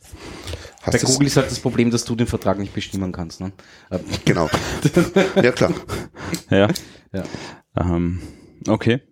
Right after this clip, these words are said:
Speaker 1: Und das wär's dann eigentlich. Also du musst nur einen ordentlichen Disclaimer haben, wo wirklich diese Punkte aufgeführt s-, sind, wo, was du mit den Daten vorhast, was du damit machen wirst und es ist kein Fehler, wenn du darauf schreibst, wann
Speaker 3: Mhm.
Speaker 1: sie wieder löscht und so eine Sachen,
Speaker 2: Genau,
Speaker 1: ne?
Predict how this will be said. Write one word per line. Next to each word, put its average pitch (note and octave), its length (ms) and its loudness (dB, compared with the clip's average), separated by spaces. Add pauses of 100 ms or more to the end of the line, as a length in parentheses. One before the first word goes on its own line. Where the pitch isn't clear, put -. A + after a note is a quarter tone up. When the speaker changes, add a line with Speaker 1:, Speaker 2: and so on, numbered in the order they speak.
(800)
Speaker 1:
Und - 120 2
das B2+ 140 2
wär's A#2+ 180 2
dann G2 160 2
eigentlich. D#2+ 460 0
Also F2+ 180 2
du G2+ 80 2
musst A2+ 220 2
nur C3+ 80 6
einen A#2 140 2
ordentlichen B2 440 2
Disclaimer A2+ 440 2
haben, A2+ 260 2
wo G2+ 160 2
wirklich A2 260 0
diese G#2 320 2
Punkte A2 460 0
aufgeführt A#2 520 2
s-, - 440 -2
sind, A#2 260 2
wo, G2+ 320 4
was - 260 2
du G#2+ 80 2
mit G#2 140 2
den G2 120 4
Daten E2 300 2
vorhast, G#2+ 560 2
was F2+ 160 2
du - 100 0
damit F2+ 360 0
machen G2 240 2
wirst - 240 0
und G#2 260 0 (1300)
es F#2+ 160 2
ist G2 100 2
kein - 120 2
Fehler, G2+ 260 4
wenn G2 100 2
du F#2 60 2
darauf F2+ 240 4
schreibst, - 280 -2
wann G2+ 140 4
Speaker 3:
Mhm. A2+ 60 4
Speaker 1:
sie G#2 120 2
wieder F2 120 2
löscht F2 400 2
und G#2 140 0
so G#2+ 60 2
eine G2 140 2
Sachen, F2 420 0
Speaker 2:
Genau, A2 200 2
Speaker 1:
ne? F2+ 140 -2